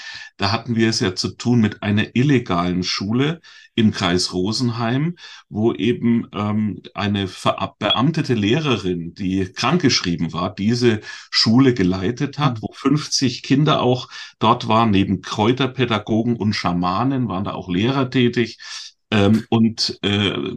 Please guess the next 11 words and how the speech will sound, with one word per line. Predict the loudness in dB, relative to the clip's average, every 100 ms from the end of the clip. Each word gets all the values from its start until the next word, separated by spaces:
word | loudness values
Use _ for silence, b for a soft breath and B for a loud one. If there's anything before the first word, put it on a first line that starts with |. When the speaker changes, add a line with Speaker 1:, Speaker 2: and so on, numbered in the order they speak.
| -6
Speaker 1:
also | 0 2
Leute, | 4 4 4 0
die | 2 2 2 0
nach | -2 -2 -4
eigenen | -4 0 2 2
Angaben | 4 2 4 2 2
aus | 0 -2
dem | 0
System | 0 0 -2 0 0 0
ausgestiegen | -4 -6 -6 -4 -4 -2 -2 0
sind. | -2 0 -2